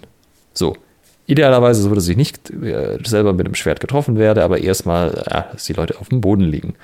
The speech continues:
Und das hat am Anfang natürlich ganz miserabel funktioniert, weil ich konnte es ja auch selber nicht und das ist halt dann mit der Zeit besser geworden, bis ich dann irgendwann halt relativ konsistent darin war.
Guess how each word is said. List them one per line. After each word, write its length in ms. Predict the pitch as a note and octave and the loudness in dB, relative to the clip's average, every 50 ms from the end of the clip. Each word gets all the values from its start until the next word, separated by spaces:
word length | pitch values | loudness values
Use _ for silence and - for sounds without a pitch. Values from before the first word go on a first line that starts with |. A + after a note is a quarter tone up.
| - - - - - - - - - - _ | -20 -20 -18 -18 -16 -16 -16 -18 -20 -16 _
Und 280 | - G2 F#2 F#2 F2 - | -2 0 0 0 0 0
das 100 | E2+ F#2+ | 0 0
hat 80 | F#2 | 0
am 60 | F#2 F#2 | 0 0
Anfang 200 | F#2+ G2 - F2 | 0 -2 0 -2
natürlich 320 | E2+ - - E2+ D#2+ - | -2 -2 -2 -4 -4 -4
ganz 220 | - D#2+ D#2+ - | -4 -4 -4 -6
miserabel 440 | - E2 E2+ D#2+ D2 F#2+ D3 F3 F3 | -4 -4 -2 0 0 2 2 2 2
funktioniert, 680 | D#3+ - D#3+ E3 D#3+ - - D3 C#3 C3+ C3+ C3 - - | 2 2 2 2 2 2 0 2 4 4 2 2 0 0
weil 220 | - D#2+ D#2+ E2 - | 0 0 0 0 -2
ich 160 | - - - | -8 -12 -6
konnte 180 | - F#2 F#2+ | -4 -4 -4
es 60 | - - | -2 -4
ja 80 | - | -4
auch 100 | - - | -6 -4
selber 280 | D#2+ E2+ G2+ C3+ D3 C3+ | -2 0 2 2 2 4
nicht 260 | C3+ C3 B2+ - - | 2 2 0 -2 -8
und 140 | - - - | -8 -8 -6
das 80 | G2+ | -6
ist 120 | G2 F#2 - | -6 -2 0
halt 140 | G2+ F2 F2+ | 0 2 2
dann 160 | E2 D#2+ D#2+ | 0 0 -2
mit 80 | E2 | -4
der 80 | - D#2+ | -4 -4
Zeit 180 | - D#2 D#2 - | -4 -4 -2 -2
besser 220 | A#2 A#2 - B2 | -2 -2 0 0
geworden, 340 | A#2+ A2 A2 A2 A2 G#2+ G2 | 0 2 2 2 2 2 0
bis 160 | F#2+ F#2+ - | -2 -4 -4
ich 60 | - | -4
dann 160 | - G2 F2 | -4 -2 -2
irgendwann 480 | - - F#2 F2+ F2+ E2+ E2+ E2+ E2+ E2+ | 0 0 0 0 0 0 0 0 0 0
halt 360 | E2 D#2+ D#2+ - - - - | 0 -2 -2 -4 -8 -10 -8
relativ 300 | - D#2+ E2+ - - - | -6 -6 -4 -6 -6 -8
konsistent 460 | - - F2 - - - - C3 D3 | -8 -10 -8 -8 -8 -4 -2 -2 0
darin 280 | D3 C3+ B2 A#2+ A#2 A2 G#2 | 2 2 2 0 0 0 0
war. 300 | G2+ G#2 G#2 G#2+ - | 2 2 0 -2 -4